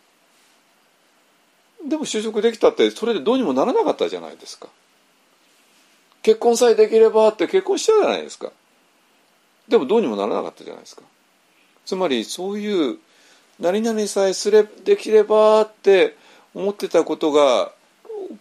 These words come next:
この生き方の根本的な矛盾は、そういうことができたとしても、それでどうにもならないってことなのね。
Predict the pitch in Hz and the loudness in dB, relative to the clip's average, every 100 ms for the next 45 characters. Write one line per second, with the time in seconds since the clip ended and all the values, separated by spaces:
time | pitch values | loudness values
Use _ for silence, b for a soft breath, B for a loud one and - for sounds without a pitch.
0 | _ 170 180 196 190 - - 185 175 147 | _ -8 -6 -4 -6 -8 -4 0 0 0
1 | 123 101 90 - - 185 196 185 185 180 | 0 0 -2 -10 -12 -12 -8 -6 -6 -4
2 | 165 147 131 135 135 131 139 101 85 b | -6 -6 -6 -6 -6 0 0 0 -4 b
3 | b b - - 196 202 208 208 175 151 | b b -14 -2 -2 0 0 2 2 2
4 | 190 202 - 202 170 - 165 131 165 170 | 0 -2 -6 -4 -6 -6 -8 -8 -8 -6
5 | 170 131 160 139 95 95 110 - - - | -6 -4 -6 -6 -8 -8 -8 -12 -12 -10
6 | - - 151 139 127 127 - | -8 -4 -2 -2 -2 -2 -2